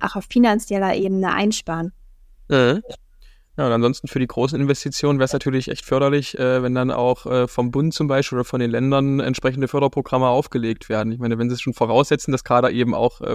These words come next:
Speaker 2: äh, Pflege und, und Klinik, ähm, das umzusetzen haben bis, äh, zweitausendfünfundzwanzig, zweitausendsechsundzwanzig aufgrund der Regulatorik, äh, dann muss ja irgendwoher auch eine Hilfe kommen, weil, wie gesagt, äh, die finanziellen Probleme der Branche, die sind uns allen bewusst und jetzt on top noch digitalisieren und, und on top noch nachhaltig werden, mal eben in den nächsten drei Jahren,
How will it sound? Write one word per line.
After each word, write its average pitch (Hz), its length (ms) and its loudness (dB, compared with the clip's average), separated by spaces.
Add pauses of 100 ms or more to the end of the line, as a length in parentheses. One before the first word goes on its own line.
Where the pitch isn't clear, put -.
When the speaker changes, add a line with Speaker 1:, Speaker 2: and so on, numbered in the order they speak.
(120)
Speaker 2:
äh, 120 180 -4
Pflege 127 480 0
und, 123 220 0
und 123 160 -6
Klinik, 135 320 0 (560)
ähm, 120 480 2 (460)
das 131 200 0
umzusetzen 143 680 0
haben 147 460 2
bis, - 400 -2
äh, 190 320 0
zweitausendfünfundzwanzig, 160 880 2
zweitausendsechsundzwanzig 160 960 2
aufgrund 139 240 -2
der 123 80 2
Regulatorik, 120 640 -2 (380)
äh, 120 120 0
dann 127 360 2 (180)
muss 147 260 2
ja 110 100 2
irgendwoher 120 440 2
auch 120 100 0
eine 123 100 -2
Hilfe 123 220 0
kommen, 139 240 2
weil, 117 220 0
wie 117 80 -6
gesagt, 127 420 0
äh, 117 260 2
die 117 300 -4
finanziellen 120 540 0
Probleme 120 400 0
der 123 100 0
Branche, 120 300 -4
die 123 100 -2
sind 123 100 -4
uns 117 140 -4
allen 120 240 0
bewusst 123 380 -2
und 120 100 -2
jetzt - 220 -4
on 120 120 -2
top - 240 0
noch 143 180 0
digitalisieren 139 580 0
und, 120 200 0
und 123 140 0
on 127 140 -4
top - 220 -4
noch 151 140 2
nachhaltig 147 540 2
werden, 139 160 2
mal 135 160 0
eben 135 220 0
in 127 60 0
den 131 100 2
nächsten 139 260 -2
drei 123 160 0
Jahren, 131 220 2